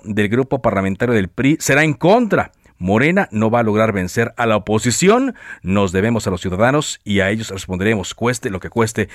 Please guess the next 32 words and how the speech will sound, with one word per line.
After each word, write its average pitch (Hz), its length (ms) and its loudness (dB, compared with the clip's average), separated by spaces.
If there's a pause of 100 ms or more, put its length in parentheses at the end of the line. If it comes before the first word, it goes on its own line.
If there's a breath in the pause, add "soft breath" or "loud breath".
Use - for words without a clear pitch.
(160 loud breath)
su 120 200 -4
reforma 113 580 -2
no 95 260 -4
va 87 240 -4
a - 180 -12
pasar". - 360 -12 (920 loud breath)
Saludamos 214 800 2
a 139 300 2
el 131 160 0
diputado 135 680 2
Cuauhtémoc 147 480 0
Ochoa, 196 520 2
diputado 98 580 -4
federal 110 400 -2
por 98 140 -8
el - 20 -6
estado 110 220 -2
de 98 60 0
Hidalgo 120 260 2
y - 20 -2
secretario 117 500 0
de 120 80 -2
la 104 120 0
Comisión 101 340 -4
de 123 60 0
Energía. 113 260 0
¿Qué 151 120 -2
tal, 170 120 2
diputado? 160 340 0
¿Cómo 165 140 0
le 160 80 4
va? 160 220 0